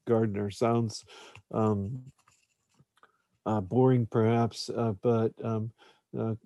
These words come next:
gardening is, uh, something that I do that is of a piece with, uh, writing and, uh, um, is a way in which my art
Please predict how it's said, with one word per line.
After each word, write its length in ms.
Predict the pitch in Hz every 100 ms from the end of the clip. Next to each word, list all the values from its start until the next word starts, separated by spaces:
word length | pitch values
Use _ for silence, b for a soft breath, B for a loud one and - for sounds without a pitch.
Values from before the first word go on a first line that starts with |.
| -
gardening 760 | 135 120 117 120 120 113 120 131 -
is, 420 | 123 113 104 -
uh, 200 | 120 117
something 600 | 113 - 131 - 127 123
that 140 | 123 123
I 80 |
do 380 | 117 135 135 131
that 240 | 117 113 - b b b
is 220 | 127 113
of 180 | - 120
a 100 | 123
piece 520 | - 135 113 - - _ _ _ _ -
with, 320 | 117 110 104 -
uh, 320 | 113 110 110 107
writing 540 | 110 110 110 117 117 -
and, 640 | 110 110 110 110 107 - -
uh, 200 | 110 107 113 b b b b -
um, 260 | 107 104 -
is 300 | - 110 98
a 80 | 117
way 260 | 117 113 113
in 140 | 107
which 480 | 110 98 - - - _ _ _ _ -
my 200 | 110 -
art 260 | 117 120